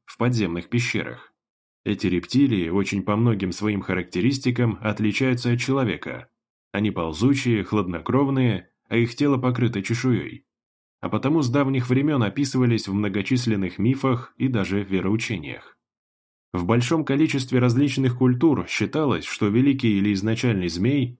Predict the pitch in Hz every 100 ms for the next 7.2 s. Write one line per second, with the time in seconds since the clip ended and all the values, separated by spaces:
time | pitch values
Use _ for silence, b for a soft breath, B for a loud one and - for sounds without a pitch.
0 | - 123 120 110 131 143 127 - 131 131
1 | 90 76 - _ _ _ - 101 104 110
2 | 107 104 92 85 98 127 135 113 - 107
3 | 123 127 123 139 113 78 65 - - _
4 | _ _ _ - - 95 131 123 123 110
5 | 123 117 113 107 131 117 - 107 98 95
6 | 104 131 123 95 - 98 87 107 131 131
7 | 117 95